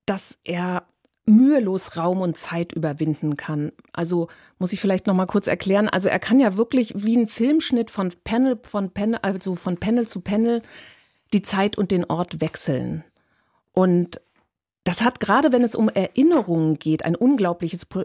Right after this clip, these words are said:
Potenzial. Das geht ja immer so hin und her, ne? Aus dem Heute in die Vergangenheit. Und da sitzen zum Beispiel Emmy Abel und Barbara Jelin zusammen am Wohnzimmertisch, wie so oft,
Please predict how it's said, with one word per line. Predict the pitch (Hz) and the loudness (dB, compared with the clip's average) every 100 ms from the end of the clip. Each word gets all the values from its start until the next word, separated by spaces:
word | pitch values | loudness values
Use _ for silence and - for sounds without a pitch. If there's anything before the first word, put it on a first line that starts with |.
| - | -6
Potenzial. | - 175 156 175 180 156 | -6 -4 -4 -2 -2 0
Das | 151 147 | -2 -2
geht | 190 196 | -2 0
ja | |
immer | 170 180 | 0 0
so | 175 | 2
hin | 180 175 | 2 2
und | 165 - | 2 0
her, | 202 175 | 0 0
ne? | 147 175 - | 0 -2 -2
Aus | 175 175 | -4 -2
dem | 160 | -4
Heute | 170 175 175 | 0 -2 -2
in | 170 | -2
die | 165 | -2
Vergangenheit. | 175 165 165 165 160 151 - - - _ | -4 -2 -2 -2 -2 -6 -10 -20 -20 _
Und | - 185 | -2 0
da | |
sitzen | 175 214 - 233 | 2 0 0 0
zum | 208 | 2
Beispiel | 196 - - | 0 0 -4
Emmy | - 180 170 | 0 0 0
Abel | 170 208 233 | 0 0 2
und | 202 175 | 0 -2
Barbara | 175 180 175 | 0 0 0
Jelin | 165 180 240 240 | 0 0 2 2
zusammen | - 202 185 180 | 0 -2 0 0
am | 165 165 | -2 0
Wohnzimmertisch, | 190 285 - 262 233 240 233 | 2 2 2 0 0 -4 -4
wie | 214 | -4
so | 202 196 | -2 -2
oft, | 208 - | -2 -4